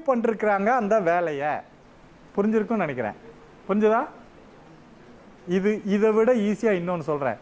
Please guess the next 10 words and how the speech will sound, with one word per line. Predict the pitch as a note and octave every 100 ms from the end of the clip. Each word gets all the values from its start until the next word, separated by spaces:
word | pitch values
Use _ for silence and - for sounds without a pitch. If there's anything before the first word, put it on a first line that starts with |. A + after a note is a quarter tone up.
| -
மூணு | E3 G#3+ A3+ F3
பசங்க | E3 G#3 G3+
படிச்சிட்டு | D#3 D#3 F3
இருக்க, | D3 A#2 C3+
பசங்களோ | C3+ C#3 A3+
பொண்ணுங்களோ | G3 F3+
படிச்சிட்டு | F3+ E3
இருக்காங்க. | F#3+ C#3 B2+ G#2+ F#2+ - - - - - - - - - - - -
Number | A#3 A#3+
one, | G3+ A#3+ D4 A#3+